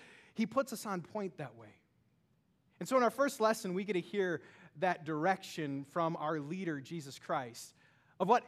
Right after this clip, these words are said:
every church should always be doing, what our church wants to be about, a-, and we have that reminder. So I'm gonna invite you to turn to Matthew chapter twenty-eight. This is right before Jesus leaves and is giving this one direction, uh,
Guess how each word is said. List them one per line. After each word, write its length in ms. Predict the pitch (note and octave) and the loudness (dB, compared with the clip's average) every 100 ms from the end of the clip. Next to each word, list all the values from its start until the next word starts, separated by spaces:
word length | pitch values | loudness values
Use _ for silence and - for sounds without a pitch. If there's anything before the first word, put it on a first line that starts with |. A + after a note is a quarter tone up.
| - | 4
every 320 | C4+ C4+ C#4+ | 4 4 0
church 360 | - C4 B3+ | 0 -4 -4
should 260 | - - A3 | -6 -4 4
always 360 | G#3 G#3+ G#3+ E3+ | 6 6 4 2
be 160 | F#3+ | -6
doing, 220 | F#3 F3+ | 0 2
what 160 | F3 G3+ | 4 4
our 220 | A3+ C#4 | 6 4
church 360 | C4+ C4 B3 - | 2 -2 -4 -2
wants 280 | G#3 G#3+ - | 0 -2 -4
to 160 | G3 | -8
be 160 | E3 F3+ | -2 -2
about, 400 | D#3+ D3 C3+ C#3 _ _ _ _ _ _ _ E3+ | 2 0 0 -6 _ _ _ _ _ _ _ -8
a-, 120 | F3 | -4
and 160 | F3 | -2
we 140 | E3+ D#3+ | -2 -2
have 220 | E3+ E3 | -2 -2
that 140 | E3+ | -2
reminder. 480 | D#3+ D#3 D3+ D3 C3+ | -2 -4 -4 -4 -6
So 140 | - A3 | 0 2
I'm 120 | B3+ | 2
gonna 120 | C4+ | 2
invite 260 | A3+ A#3 A#3 | 2 0 0
you 80 | |
to 80 | G3+ | -2
turn 220 | - G#3 | -2 -4
to 140 | G3 F3 | -4 -4
Matthew 480 | F#3 A#3+ A#3+ B3+ B3 | 0 0 -2 -6 -6
chapter 480 | - G#3 G#3 G#3 | -2 -2 -2 -4
twenty-eight. 460 | E3+ - A3+ F#3 E3+ | -4 -6 -4 -2 -2
This 180 | F3 - | -4 -4
is 160 | E3 - - - - | -6 -6 -20 -20 0
right 180 | G3+ B3 | 4 4
before 320 | A#3+ - G#3+ | 4 0 0
Jesus 460 | E3 F#3 A3 G#3+ - | 2 -2 -4 -6 -8
leaves 420 | G3 G#3 F3+ D#3 | -6 -4 -6 -4
and 80 | E3 | -4
is 140 | D#3 | -6
giving 260 | E3 F3 E3+ | -4 -2 -2
this 160 | E3 D#3 | -4 -6
one 320 | E3 A3 B3+ | -4 -2 0
direction, 720 | G#3+ F3 E3 - - D3+ C#3+ - _ _ - | 0 0 -2 -6 -8 -6 -8 -14 _ _ -6
uh, 140 | D3+ | -6